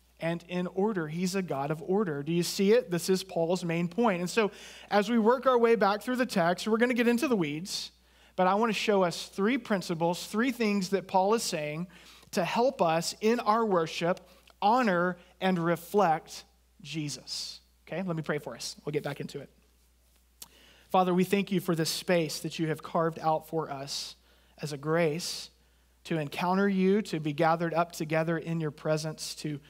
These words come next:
hear your word, to sing your praise, to remember what is ultimately true,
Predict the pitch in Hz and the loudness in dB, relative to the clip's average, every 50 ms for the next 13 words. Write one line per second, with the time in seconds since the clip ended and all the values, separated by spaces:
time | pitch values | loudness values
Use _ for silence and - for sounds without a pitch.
0 | - - - - - _ _ _ - - 175 165 156 151 147 139 147 156 147 151 | -20 -20 -20 -20 -20 _ _ _ -6 -2 -2 0 0 -2 -4 -2 0 0 2 2
1 | 147 139 147 - 156 147 - - - 165 160 151 151 143 143 - - 151 147 143 | 0 -2 -6 -8 -8 -8 -8 -6 -6 -6 -6 -4 -6 -8 -8 -6 -4 -2 -2 -2
2 | 135 135 135 - - - - 151 143 139 139 147 143 151 160 165 165 156 151 147 | -4 -6 -8 -8 -10 -10 -8 -10 -10 -8 -8 -8 -4 -4 -2 -2 -2 -2 -2 0
3 | 147 151 147 147 143 139 - - - 160 156 - - 156 143 - - 143 143 139 | 0 0 -2 -2 -4 -6 -8 -8 -8 -8 -8 -8 -10 -12 -12 -12 -14 -16 -14 -14
4 | - - 160 156 151 143 135 | -12 -10 -8 -6 -6 -6 -8